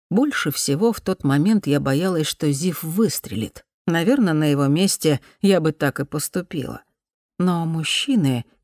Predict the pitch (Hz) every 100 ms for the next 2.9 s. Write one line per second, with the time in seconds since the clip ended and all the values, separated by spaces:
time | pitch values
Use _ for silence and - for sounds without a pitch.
0 | _ _ 311 240 139 117 - 143 135 156
1 | 151 - 127 107 - - _ _ _ _
2 | _ _ - - 135 139 151 123 -